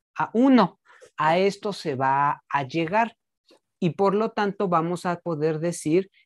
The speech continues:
que nuestra hipérbola tiene esta ecuación y a esta ecuación le vamos a llamar la ecuación canónica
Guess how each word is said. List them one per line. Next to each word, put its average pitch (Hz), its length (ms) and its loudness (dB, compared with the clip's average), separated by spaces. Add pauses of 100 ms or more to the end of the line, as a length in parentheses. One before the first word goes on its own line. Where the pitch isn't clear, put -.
(140)
que 147 140 -2
nuestra 127 500 -4
hipérbola 143 840 -4 (200)
tiene 143 680 -2
esta 123 560 -8
ecuación 143 800 -6 (340)
y 147 160 -2
a 139 180 0
esta 185 320 -2
ecuación 185 720 -2
le 151 160 -2
vamos 139 380 -4
a 160 60 -4
llamar 170 580 -4 (240)
la 127 240 -2
ecuación 123 720 -6
canónica 160 920 -4